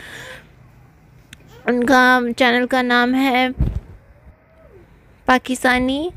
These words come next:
मॉम इन इटली व्लॉग। तो अल्लाह ताला उनको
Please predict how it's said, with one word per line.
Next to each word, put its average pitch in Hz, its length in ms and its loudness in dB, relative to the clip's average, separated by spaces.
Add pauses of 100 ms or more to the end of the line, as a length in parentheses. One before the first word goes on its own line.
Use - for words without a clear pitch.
(240)
मॉम 220 440 2
इन 240 340 -2
इटली 226 380 -4
व्लॉग। 196 640 2
तो 220 200 -2
अल्लाह 220 300 0
ताला 226 400 0
उनको 226 380 2